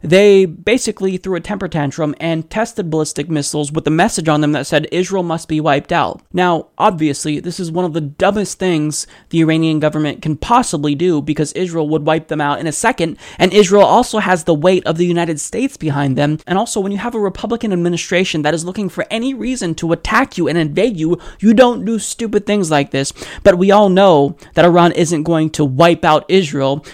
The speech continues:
because Israel is stronger. Now, the most important takeaway, however, is that this missile test does not justify the United States invading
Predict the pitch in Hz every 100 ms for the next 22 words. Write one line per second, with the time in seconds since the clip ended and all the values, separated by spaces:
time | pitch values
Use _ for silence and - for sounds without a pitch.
0 | - 180 170 156 170 160 160 156 - 165
1 | - - 190 202 175 87 139 156 - 226
2 | 214 233 247 - 196 208 175 226 277 220
3 | 165 165 160 170 165 165 190 165 208 208
4 | 185 240 190 170 165 160 175 180 180 196
5 | 240 262 - 160 196 - 170 165 160 156
6 | 175 170 175 147 - 165 175 - 220 208
7 | 233 247 143 131